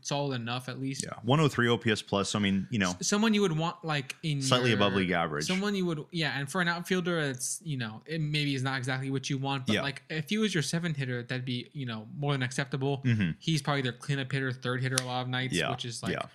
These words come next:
Speaker 1: where you kinda start to have, ask some questions. But, like, a Renfroe trade, Travis, that is, I mean, Jackie Bradley Junior and a prospect for Renfroe, it's looking like highway, highway robbery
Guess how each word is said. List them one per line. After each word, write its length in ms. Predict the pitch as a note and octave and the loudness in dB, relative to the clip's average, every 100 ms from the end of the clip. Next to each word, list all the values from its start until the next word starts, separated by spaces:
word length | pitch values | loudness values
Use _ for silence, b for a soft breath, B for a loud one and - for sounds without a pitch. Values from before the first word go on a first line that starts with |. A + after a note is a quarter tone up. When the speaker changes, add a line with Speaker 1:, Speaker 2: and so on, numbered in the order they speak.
| b - | b -8
Speaker 1:
where 180 | C3 | -4
you 120 | B2+ B2+ | -4 -4
kinda 200 | C3 B2 | -6 -6
start 160 | B2+ | -8
to 80 | B2 | -8
have, 200 | A#2+ A#2+ - | -8 -6 -4
ask 200 | C3 - | -4 -4
some 140 | B2 | -8
questions. 640 | - C3+ C3 - C#3+ C3+ - B B B | -4 -4 -2 -4 -4 -4 -8 B B B
But, 100 | D#3+ | -2
like, 140 | D#3 D3+ | -2 0
a 40 | |
Renfroe 560 | C#3+ E3 E3 D3 C3 C3 | 2 0 0 -2 -4 -4
trade, 260 | C3 A#2+ | -6 -4
Travis, 400 | B2+ A#2 A2+ - b b b - | -6 -6 -6 -10 b b b -6
that 280 | C3+ D#3 - | -2 -2 0
is, 300 | D#3+ B2+ - | -2 -2 -2
I 60 | D#3+ | -4
mean, 260 | C#3 C3+ C3+ | -4 -6 -4
Jackie 300 | D#3 D#3 E3+ | -4 -2 -2
Bradley 240 | D#3+ D3+ | 0 0
Junior 260 | B2+ C#3+ C3+ | 0 -2 -2
and 100 | A#2+ | -4
a 40 | |
prospect 480 | A#2 C#3 C3 C3+ B2+ | -4 -4 -4 -6 -8
for 100 | A#2+ | -6
Renfroe, 500 | B2 C3 - A#2 A2 | -4 -6 -6 -8 -8
it's 140 | B2+ | -4
looking 220 | D3+ C#3 C3+ | -4 -2 -4
like 140 | B2+ - | -6 -8
highway, 320 | - C3+ C3 | -4 -2 -2
highway 300 | A#2 D3 C#3+ | -2 0 0
robbery 560 | B2+ B2 C#3 C#3 A#2+ | 0 0 0 0 -2